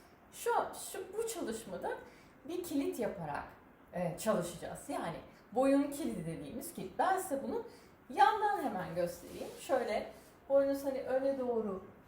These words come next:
hani genellikle eğilimlidir ya, onu hafifçe geriye doğru çekip çeneyi de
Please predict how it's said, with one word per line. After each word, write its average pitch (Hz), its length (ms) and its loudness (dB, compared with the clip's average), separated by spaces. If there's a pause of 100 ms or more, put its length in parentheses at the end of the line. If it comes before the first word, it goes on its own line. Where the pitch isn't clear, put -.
(1400)
hani 208 220 -6
genellikle 214 560 0
eğilimlidir 233 720 -2
ya, 185 220 -6 (720)
onu 330 300 -6
hafifçe 349 360 -6
geriye 262 440 -4
doğru 262 200 0
çekip - 360 -10
çeneyi 285 520 -2
de 170 200 -4